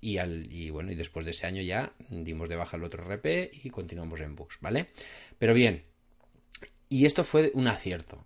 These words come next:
O sea, aunque fue un, un paso, como digo, entre comillas, traumático, aunque no, no lo fue tanto, ¿eh? Fue traumático, eh, quizá el, el personal de administración sí que, el administrativo sí que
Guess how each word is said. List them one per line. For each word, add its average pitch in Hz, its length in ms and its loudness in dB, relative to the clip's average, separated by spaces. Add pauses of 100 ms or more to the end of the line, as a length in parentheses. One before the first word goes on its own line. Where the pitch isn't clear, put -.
O - 40 -18
sea, 87 120 -4
aunque 92 300 -2
fue 139 320 8
un, 143 120 8
un 127 960 2
paso, 104 640 0 (180)
como 101 160 -8
digo, 107 300 -2 (140)
entre - 160 -12
comillas, 120 260 0
traumático, 113 460 -2
aunque 92 220 -6
no, 131 220 0
no 151 140 0
lo 185 100 2
fue 87 160 -4
tanto, 80 320 -10
¿eh? 156 160 -4 (280)
Fue - 180 2
traumático, 151 720 2 (480)
eh, 104 340 -8
quizá 113 280 0
el, 123 120 2
el 117 260 0
personal 113 360 -2
de 113 60 0
administración 117 580 0
sí 104 180 -4
que, - 180 -6
el 90 80 -4
administrativo 98 460 -2
sí - 140 -4
que 110 220 0